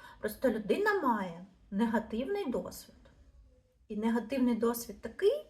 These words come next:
що, знаєте, от якби такий негативний досвід мала я, я би теж не х-, не захотіла більше ніколи лікуватися антидепресантами.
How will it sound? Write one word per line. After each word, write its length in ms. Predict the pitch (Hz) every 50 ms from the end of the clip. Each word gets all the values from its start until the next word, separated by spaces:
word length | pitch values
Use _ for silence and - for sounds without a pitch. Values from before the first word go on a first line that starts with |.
| _ _ _
що, 180 | - - - 196
знаєте, 380 | - 233 285 415 466 - -
от 120 | 240 - -
якби 380 | 240 247 254 226 269 254 262 - - - - - -
такий 440 | - 226 - 370 359 - - -
негативний 520 | 226 269 262 269 269 - 320 285 262 269 254
досвід 380 | 226 254 262 262 - - 226 -
мала 260 | 233 233 240 240 240
я, 400 | 233 220 285 311 381 403 - - -
я 100 | 240 254
би 140 | 247 226 -
теж 400 | - - - - - - - -
не 120 | 202 190
х-, 120 | 190 - - 220
не 80 | 214
захотіла 560 | 208 214 196 - 208 - - 381 427 415 320
більше 400 | 208 - 240 262 - - - - - -
ніколи 480 | 233 262 262 - 262 262 269 359 381 381 - -
лікуватися 640 | 214 - - 185 180 - 233 247 - - - - - - -
антидепресантами. 1000 | - 208 233 226 208 180 175 190 - - - - - - - 180 - - - -